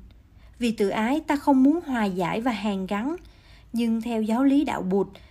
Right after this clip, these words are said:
tình yêu đích thực không có lòng tự ái. Khi người ta thương làm ta đau khổ,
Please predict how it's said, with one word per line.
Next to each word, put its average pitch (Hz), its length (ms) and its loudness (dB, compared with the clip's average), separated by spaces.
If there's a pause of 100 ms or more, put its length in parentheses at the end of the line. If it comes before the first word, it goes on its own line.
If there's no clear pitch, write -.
(140)
tình 190 180 2
yêu 226 140 2
đích 277 200 -2
thực 220 200 -4 (120)
không 226 300 -2
có 262 100 0
lòng 220 300 0
tự 185 140 -4
ái. 240 440 -4 (760)
Khi 262 260 4
người 233 180 2
ta 233 180 -2
thương 254 320 0
làm 208 220 -2
ta 226 140 -4
đau 240 180 -2
khổ, 226 400 -4